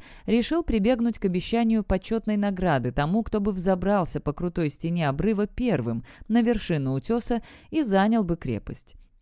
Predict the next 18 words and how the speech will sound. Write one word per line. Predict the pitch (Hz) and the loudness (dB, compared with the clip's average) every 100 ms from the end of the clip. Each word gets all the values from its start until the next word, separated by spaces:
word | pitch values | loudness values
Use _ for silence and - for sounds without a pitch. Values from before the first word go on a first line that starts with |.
| _ - | _ 2
А | 156 | 4
именно | 180 202 202 202 - | 6 4 4 4 2
он | 220 180 | 2 2
обещал | 147 151 - 185 180 | 2 -2 0 2 2
такому | 147 - 165 143 | 0 0 -2 0
герою | 139 151 190 160 | 0 2 2 0
предоставить | 160 156 156 190 160 - | 0 0 0 0 -2 -2
командование | 143 156 208 208 196 196 185 | -2 0 0 0 0 0 0
над | 170 160 | -2 -4
всем | - 180 170 | -4 -4 -2
войском. | 127 - - - - - _ - | -4 -6 -10 -14 -14 -20 _ 0
Этим | 190 185 196 175 | 0 2 0 0
героем | 180 185 214 | 2 2 0
стал | 208 - 190 170 | 0 2 2 2
некто | 180 196 196 | 0 0 0
Иоав, | 185 165 147 139 208 - - | 0 2 2 4 2 -2 -10
сын | - - 247 240 - | -10 -2 0 0 -4
Саруи. | - 214 202 139 - | -4 0 0 0 -6